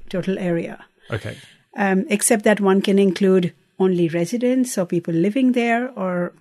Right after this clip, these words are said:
Speaker 1: they, you can also include people who are working there or there for other activities such as schooling, leisure, or tourism. For most people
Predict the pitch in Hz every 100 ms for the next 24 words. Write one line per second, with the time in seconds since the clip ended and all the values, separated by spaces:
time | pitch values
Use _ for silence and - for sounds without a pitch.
0 | _ 208 185 190 175 185 180 170 185 170
1 | 180 170 175 165 165 170 170 208 247 226
2 | 208 196 196 190 190 175 165 180 175 202
3 | 185 190 170 - 170 160 170 165 185 170
4 | 175 165 - - - - - - 185 180
5 | 170 165 165 151 170 175 175 190 185 160
6 | 180 175 - _ - - _ _ - 220
7 | 214 262 - 254 240 254 247 294